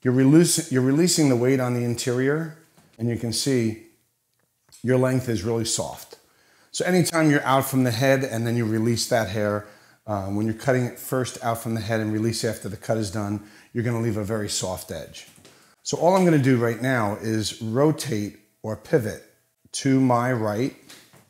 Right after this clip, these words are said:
using that first initial guide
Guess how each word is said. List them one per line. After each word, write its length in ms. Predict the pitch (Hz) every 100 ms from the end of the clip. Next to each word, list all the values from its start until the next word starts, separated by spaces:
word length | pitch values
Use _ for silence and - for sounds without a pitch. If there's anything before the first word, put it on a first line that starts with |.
| _ _ _ _ _ _ _ - - _ _ _ _ - _ _
using 640 | 113 120 98 120 117 117 - _ _ _ _ _ _ _ _
that 180 | 104 113
first 380 | - 135 135 -
initial 360 | 127 123 - 135
guide 360 | 98 78 127